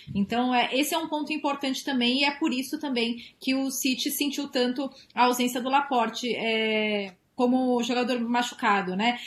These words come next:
Mas, é, na frente o City continua funcionando muito bem, né? O melhor ataque da competição, sessenta e oito gols, é o time que mais cria, que mais finaliza, que mais troca passes, né? Agora,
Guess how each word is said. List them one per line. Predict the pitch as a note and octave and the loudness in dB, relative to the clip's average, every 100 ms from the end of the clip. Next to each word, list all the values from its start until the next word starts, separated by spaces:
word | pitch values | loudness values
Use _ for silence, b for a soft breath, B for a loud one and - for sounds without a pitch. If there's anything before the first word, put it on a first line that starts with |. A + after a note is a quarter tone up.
| B | B
Mas, | C#4+ D#4 F#4 - | 4 6 6 4
é, | - C#4+ C#4+ | 2 4 4
na | D#4+ | 2
frente | E4+ C#4 C#4 D4+ | 2 0 0 0
o | F#4 | -2
City | - D#4+ - | 0 -4 -2
continua | D#4+ F4 E4 D#4+ | -4 -2 -2 -2
funcionando | F4 E4+ D#4+ D4 | -2 -4 -4 -4
muito | E4 G4+ | -4 0
bem, | G4+ C#4 | 2 2
né? | B3 | 2
O | |
melhor | G#3+ G#3 C4+ | 2 2 2
ataque | C4+ C4+ A#3+ | 2 -2 -2
da | B3 | -2
competição, | C4+ D4 C#4+ D4 D4 | -2 -2 -4 -6 -6
sessenta | - B3+ B3 B3+ | -4 -2 -2 -2
e | |
oito | B3+ C4+ | -4 -2
gols, | C4+ C4+ - B - | 0 0 -4 B -4
é | B3 | -4
o | B3 | -2
time | - C4 | -2 0
que | - | 0
mais | B3+ C4 C4 | 0 0 0
cria, | - D4 D4+ C#4 | 2 4 4 2
que | B3+ | 0
mais | C4+ C#4 | 0 -2
finaliza, | - D4 E4 C#4 B3+ D#4 D#4+ F4 E4+ B | 0 2 2 2 2 0 2 2 0 B
que | - B3+ | 0 2
mais | C4+ D4 - | 4 2 0
troca | D4 D4 C#4+ | 0 2 0
passes, | - A#3+ B3 D#4 - F4 D#4 | 4 6 8 6 0 -2 2
né? | B3+ C#4 B B - | 2 2 B B 2
Agora, | C4+ D4+ D4+ - | 4 6 6 4